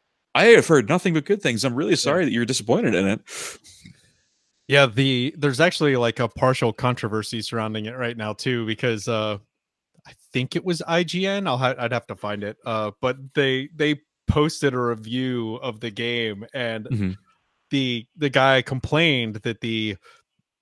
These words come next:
Speaker 2: like, there's a kind of a plus mode playthrough you can do once you beat the game that has
Speaker 1: Yeah.
Speaker 2: new stuff in it.
Speaker 1: Okay.
Speaker 2: Uh, and played from a different perspective. So
Speaker 1: Sure.
Speaker 2: basically, like, one of the,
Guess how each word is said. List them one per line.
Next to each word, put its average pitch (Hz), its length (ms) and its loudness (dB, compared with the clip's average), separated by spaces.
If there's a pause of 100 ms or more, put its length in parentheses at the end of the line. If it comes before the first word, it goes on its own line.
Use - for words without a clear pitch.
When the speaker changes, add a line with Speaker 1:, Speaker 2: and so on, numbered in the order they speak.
(500)
Speaker 2:
like, 147 200 -2
there's 139 200 2
a 117 180 2 (220)
kind 151 160 6
of 131 80 2
a 113 60 0
plus - 420 0
mode 139 380 2
playthrough 139 420 0
you 147 100 -6
can 143 140 -4
do 143 240 -2
once 117 220 -4
you 120 60 -4
beat 127 180 -6
the 110 80 -6
game 113 340 -4
that 117 140 -4
has 110 280 -4
Speaker 1:
Yeah. 95 140 4
Speaker 2:
new 113 240 -4
stuff - 320 -4
in 151 100 0
it. 185 120 -4 (520)
Speaker 1:
Okay. 101 220 -2 (640)
Speaker 2:
Uh, 123 260 0
and 131 260 -4
played 123 360 2
from 123 160 -2
a 113 60 2
different 120 260 -2
perspective. 127 720 -4 (380)
So - 160 2
Speaker 1:
Sure. - 60 8
Speaker 2:
basically, 135 560 2
like, 110 300 -2
one 131 340 0
of 123 160 -2
the, 117 400 -2